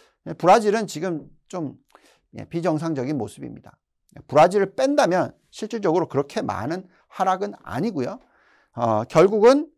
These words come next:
전체적으로 봤었을 때 영점이 퍼센트 포인트 정도 글로벌 시장이 시작점이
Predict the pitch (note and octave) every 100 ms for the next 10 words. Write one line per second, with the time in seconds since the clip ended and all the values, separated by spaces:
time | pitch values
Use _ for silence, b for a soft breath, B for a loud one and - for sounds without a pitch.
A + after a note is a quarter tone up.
0 | _ _ _ - C3 E3+ C4 A#3 F#3+ D#3+
1 | B2 A#2+ - - - B3+ _ _ - B2+
2 | D#3 F#3 G3+ - C#3+ E3+ - - A3 G#3+
3 | - - E3+ E3+ D3 C3 A#2+ F#3 G#2+ b
4 | b b b C3 D#3 F3 G3 - G3+ D3
5 | A#2 D#3+ F#3+ - F3+ - B2 - E3 G#3+